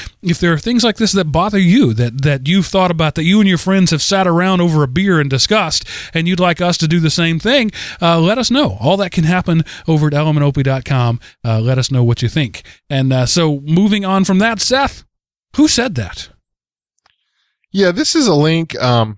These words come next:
Speaker 2: howstuffworks dot com. This is actually money dot howstuffworks dot com. It's a quiz. Who said this? Bill Gates, Steve Jobs, or somebody else?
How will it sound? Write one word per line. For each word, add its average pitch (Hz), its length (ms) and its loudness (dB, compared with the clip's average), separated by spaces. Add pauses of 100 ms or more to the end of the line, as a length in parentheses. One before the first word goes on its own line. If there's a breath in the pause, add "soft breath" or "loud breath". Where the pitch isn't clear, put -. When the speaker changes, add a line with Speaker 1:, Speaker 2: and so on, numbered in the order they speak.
Speaker 2:
howstuffworks 151 800 -2
dot 131 200 -2
com. 127 520 0
This 131 160 -2
is 147 80 2
actually 135 300 -2
money 120 420 2
dot 113 300 0
howstuffworks 101 680 -4
dot 95 220 -2
com. 92 360 0 (400 loud breath)
It's 143 180 -2
a 139 60 0
quiz. 175 600 2
Who 214 120 2
said 139 400 0
this? 98 380 -2 (280)
Bill 180 220 2
Gates, 156 400 0
Steve 156 460 -2
Jobs, 120 500 2
or 113 220 2
somebody 101 580 -2
else? - 340 -4